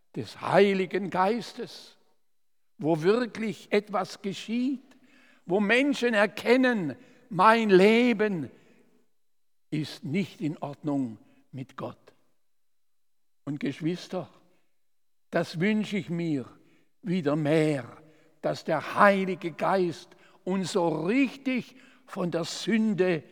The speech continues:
überführen kann. Denn ich habe da noch eine Bibelstelle an der Wand. Wenn er, nämlich der Heilige Geist, gekommen ist, wird er die Welt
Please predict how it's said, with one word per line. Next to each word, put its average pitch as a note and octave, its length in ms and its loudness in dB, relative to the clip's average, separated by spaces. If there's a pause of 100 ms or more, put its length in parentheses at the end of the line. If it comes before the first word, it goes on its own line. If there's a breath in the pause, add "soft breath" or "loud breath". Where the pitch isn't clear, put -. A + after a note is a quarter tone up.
(300 soft breath)
überführen F3 800 -2
kann. D3+ 420 0 (340 soft breath)
Denn D3+ 120 0
ich E3+ 160 -2
habe F3 180 6
da F3+ 140 6
noch F3+ 240 2
eine F#3 260 6
Bibelstelle F#3 880 0 (240 loud breath)
an D#3 180 2
der E3 140 4
Wand. F3+ 440 4 (320 soft breath)
Wenn G3 260 6
er, B3 460 12
nämlich G#3+ 400 2
der G#3+ 220 8
Heilige A3+ 520 8
Geist, G#3 560 2
gekommen A#3 500 2
ist, G#3+ 360 -4 (500 soft breath)
wird G3 300 0
er E3+ 160 6
die D3+ 260 0
Welt B3 560 8